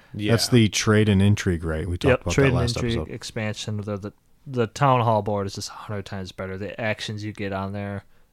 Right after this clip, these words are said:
Speaker 3: are really good. Um, and that also adds those goal cards where if you have, like, say, two wine and a grain at the end of the game, that might be seven points for you. But if you deliver it to the cer-, if you're in that city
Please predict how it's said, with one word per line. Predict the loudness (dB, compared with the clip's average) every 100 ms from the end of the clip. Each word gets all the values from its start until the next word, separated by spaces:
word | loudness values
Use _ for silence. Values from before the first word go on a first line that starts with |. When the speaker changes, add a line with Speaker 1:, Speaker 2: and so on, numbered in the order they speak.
| _
Speaker 3:
are | -10
really | -8 -8 -8
good. | -8 -6 -8 -12 _ _ _ _ -10
Um, | -4 -2 0 0 0
and | -2
that | -4 -2
also | 0 0 0 -2
adds | -2 -4
those | -8 -4
goal | 0 0
cards | 0 -4 -4 -4 -6
where | -10
if | -6
you | -4
have, | -2 -2 -4
like, | -8 -6
say, | -8 -2
two | 2 4
wine | 4 2 2 0 -2 -4 -10 _ _ _ _ _ _ -10
and | -6 -4 -6
a |
grain | -6 -4 0 0 0 -2
at | -4
the | -4
end |
of | -4
the |
game, | -2 -2 -2
that | -4 -4
might | -6 -6
be | -8
seven | -6 -4 -2 -2
points | 0 0 -2
for | -2
you. | 0 0
But | 2 0
if | 0
you | -2
deliver | 2 2 2 0
it | 0
to | -2
the | -2
cer-, | -2 -4 -4
if | -6 -4
you're | -2
in | 0
that | 0 0
city | 0 2 2 0